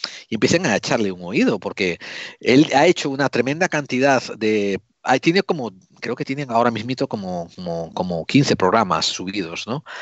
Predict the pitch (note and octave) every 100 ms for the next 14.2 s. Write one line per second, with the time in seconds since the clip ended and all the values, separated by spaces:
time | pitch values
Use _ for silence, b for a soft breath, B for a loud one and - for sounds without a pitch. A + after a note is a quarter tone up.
0 | B B B G#2 G2+ F#2+ F#2 F2 F2 E2+
1 | E2+ F2+ - F#2 A2+ - G2+ B2 C3+ F#2
2 | E2+ G2+ F#2+ - - G2 F2+ _ - B
3 | B _ _ - B2 - - - A#2 G#2+
4 | - C#3 C#3+ - - B2+ D3 - _ _
5 | C3 B2 D3+ F#3 D3+ E3 C#3 C#3+ C#3+ A2+
6 | - C#3+ - D3+ C#3+ D3+ B B B C#3+
7 | C#3+ B2+ A#2+ - - D#2 - _ B2 E3
8 | C3 G2+ E3 G3 - - G#2 G#2+ - B
9 | B - A#2+ A2 A2+ B2 A#2 G#2+ - C#3+
10 | - - - - - G#2+ G#2 A#2+ A2+ F2+
11 | F#2 D3+ B2 A2 A#2+ A2 C#3+ F3+ D3+ D3
12 | C3+ C#3 - F3 - G#2 G2 - B B
13 | B A#2 A2 G2+ - - - - B2 E2+
14 | -